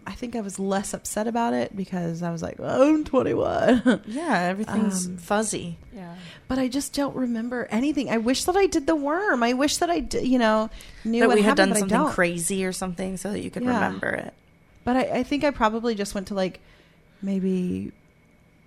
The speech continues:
Speaker 1: maybe Poison Girl, maybe,
Speaker 3: Aw.
Speaker 1: you know,
Speaker 2: Was
Speaker 1: something
Speaker 2: Poison
Speaker 1: around here.
Speaker 2: Girl? I feel like
Speaker 3: That's what
Speaker 2: Poison
Speaker 3: I
Speaker 2: Girl
Speaker 3: did.
Speaker 2: opened, I wonder what that timeline is.
Speaker 1: It's been open ten years.
Speaker 2: Yeah.
Speaker 3: Yeah.
Speaker 2: It's been open ten years. Go Poison Girl.
Speaker 3: I went to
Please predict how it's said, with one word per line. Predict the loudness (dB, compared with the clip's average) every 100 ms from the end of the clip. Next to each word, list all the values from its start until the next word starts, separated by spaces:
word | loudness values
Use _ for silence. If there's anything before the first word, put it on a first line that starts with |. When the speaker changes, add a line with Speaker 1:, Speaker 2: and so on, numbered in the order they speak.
| _ -6
Speaker 1:
maybe | -2 -2
Poison | 0 0 0
Girl, | -2 -2 -2 -2
maybe, | -4 -2 -2 -2 -2
Speaker 3:
Aw. | -4 -8 -14 -14 -16 -18 -20 -8
Speaker 1:
you | -4
know, | -4 -4 -6 -8 -12 -16 -18 -18 -20
Speaker 2:
Was | -18
Speaker 1:
something | -10 -4 -2
Speaker 2:
Poison | 0 0 -2
Speaker 1:
around | -2
here. | -2
Speaker 2:
Girl? | -2
I | -6
feel | -4
like | -6
Speaker 3:
That's | -4 -2
what |
Speaker 2:
Poison | -2 -2
Speaker 3:
I |
Speaker 2:
Girl | 0 0 0
Speaker 3:
did. | -2
Speaker 2:
opened, | -2 0 0 0 -4 -6 -12 _ -8
I | -4
wonder | -2 2 2
what | 2 -2
that | -6
timeline | -6 -6 -6 -6 -8
is. | -8 -6
Speaker 1:
It's | -6
been | -2 0
open | 0 -2
ten | -4 -6
years. | -6 -8
Speaker 2:
Yeah. | -4 -2 -2
Speaker 3:
Yeah. | -6 -10 -14 -20 -20 -20
Speaker 2:
It's | -20
been | -20 -20
open | -20 -18
ten | -14 -14 -12
years. | -12
Go | -10 -10
Poison | -6 -6 -6 -8
Girl. | -8 -10 -14 -20 -20 -10
Speaker 3:
I | -2
went |
to | 2